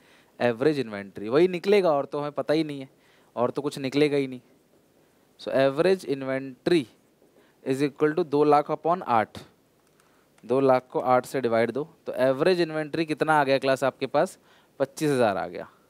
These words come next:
एवरेज इन्वेंटरी कितना क्लास आ गया आपके पास? ट्वेंटी फ़ाइव थाउजेंड। Calculate inventory at the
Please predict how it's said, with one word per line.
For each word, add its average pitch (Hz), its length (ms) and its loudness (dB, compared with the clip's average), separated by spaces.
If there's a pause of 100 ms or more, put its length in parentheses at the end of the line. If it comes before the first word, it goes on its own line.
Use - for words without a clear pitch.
(640)
एवरेज 123 680 2
इन्वेंटरी 131 600 -2 (440)
कितना 175 300 -4
क्लास 135 260 0
आ 123 100 2
गया 120 200 2
आपके 120 240 -4
पास? 143 220 -4
ट्वेंटी 123 400 -2 (320)
फ़ाइव 107 180 0 (100)
थाउजेंड। - 280 -12 (840)
Calculate 220 500 4
inventory 196 460 0
at 214 180 2
the 247 120 2